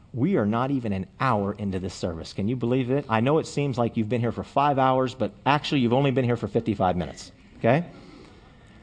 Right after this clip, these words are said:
How do we get clothed with power on high? How do we grow our trust in God? We wait on God.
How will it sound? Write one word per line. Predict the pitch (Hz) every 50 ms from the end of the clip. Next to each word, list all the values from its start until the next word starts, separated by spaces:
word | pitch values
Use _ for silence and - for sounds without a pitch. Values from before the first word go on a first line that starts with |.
| - - - - - - - - - - - -
How | - - 147 165 175
do | 175
we | 170 170
get | 170 160 165
clothed | - 170 165 156 151
with | 131 117 -
power | - 160 151 143 123 110 92 92 - -
on | 127 120 117
high? | 113 127 120 90 85 82 - - - - - - - - - - - - - -
How | 156 160
do | 175 175
we | 175 175
grow | 151 160 160 156 147
our | 127 120 117
trust | - - - - 143 101 - - -
in | 110 101
God? | 101 107 98 92 85 80 - - - - - - - - - -
We | 117 113
wait | 107 107 120 117 110 104
on | 95 90 87
God. | 87 87 82 80 80 -